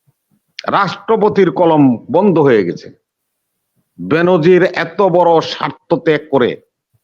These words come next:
এ আজিজ তাদের সকল মান মর্যাদা ভুলণ্ডিত করে নেককারজনক ভাবে হাসিনাকে ক্ষমতায় আনছে।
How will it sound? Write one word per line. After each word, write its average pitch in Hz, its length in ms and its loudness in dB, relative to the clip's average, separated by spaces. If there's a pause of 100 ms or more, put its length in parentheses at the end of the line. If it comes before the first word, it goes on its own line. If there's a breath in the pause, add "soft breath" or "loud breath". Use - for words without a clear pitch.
(2000)
এ 156 180 0
আজিজ 156 680 0
তাদের 135 640 -2
সকল 175 560 -2
মান 147 420 0
মর্যাদা 139 640 0
ভুলণ্ডিত 156 580 0
করে 107 300 0 (1500)
নেককারজনক 151 1080 -2
ভাবে 139 400 2
হাসিনাকে 131 520 -2
ক্ষমতায় 127 400 -2
আনছে। 95 360 -4